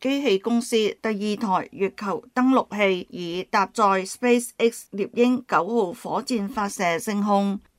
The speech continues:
展開最新嘅私人登月任務。舊年，直覺機器公司締造歷史，成為第一間將登陸器送上月球嘅私人企業，但當時登陸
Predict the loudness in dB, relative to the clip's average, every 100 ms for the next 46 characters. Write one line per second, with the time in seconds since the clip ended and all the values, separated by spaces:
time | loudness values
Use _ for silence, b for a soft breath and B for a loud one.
0 | _ 0 2 4 4 4 4 2 2 2
1 | 2 4 2 0 -2 0 2 0 -4 -2
2 | 2 4 4 2 0 -4 -2 0 0 0
3 | -4 -12 _ _ 2 4 4 2 0 -4
4 | -2 0 4 2 2 2 4 4 2 0
5 | 2 2 2 0 0 0 0 -2 -4 -6
6 | -6 -6 -4 0 2 2 2 2 2 2
7 | 4 4 4 2 2 2 4 4 4 2
8 | 0 2 2 2 -2 -2 0 -2 -2 -4
9 | -4 -6 -6 -6 -6 -2 2 4 2 -4
10 | -4 -2 4 2 2 _ 0 2 2 4
11 | 4 4 0 -2 _ 2 4 6